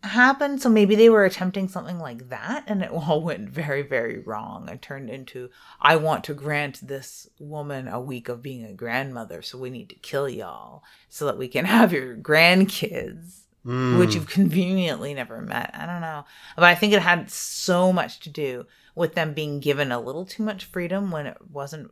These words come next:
Speaker 1: necessarily warranted and having no medication, and then ramping up with having no medication a week.
Speaker 2: I agree. I agree. So what do we got next for them?
Speaker 1: Coming up next, we're going to continue to explore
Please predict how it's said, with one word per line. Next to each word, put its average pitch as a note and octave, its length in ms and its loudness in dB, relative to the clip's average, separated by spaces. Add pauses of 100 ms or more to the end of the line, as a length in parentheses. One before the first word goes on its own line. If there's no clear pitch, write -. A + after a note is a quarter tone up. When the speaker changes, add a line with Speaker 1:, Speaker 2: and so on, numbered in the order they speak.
Speaker 1:
necessarily D3 760 -10
warranted F#3 640 -8 (240)
and E3+ 220 -6
having D#3 360 -10
no D3 140 -14
medication, C3+ 720 -18
and D#3 180 -4
then D3 280 -4
ramping D3 420 -6
up C3+ 260 -4
with D3 120 -10
having C3 320 -20
no C3 100 -20
medication B2+ 720 -20 (160)
a C3 80 -16
week. G2+ 300 -20 (680)
Speaker 2:
I A#2+ 160 0
agree. A#2 340 -4 (160)
I A2+ 160 -6
agree. G#2+ 300 -10 (640)
So - 140 -2
what G3 60 8
do C4 60 8
we - 20 6
got B3+ 100 6
next B3+ 160 2
for A#2 180 6
them? F2+ 160 -12 (680)
Speaker 1:
Coming F4 300 4
up F#4 120 6
next, D#4+ 320 0
we're A#3+ 100 6
going G#3 380 4
to F3 100 -4
continue G#3+ 880 -4
to - 160 -8
explore C#3+ 1040 4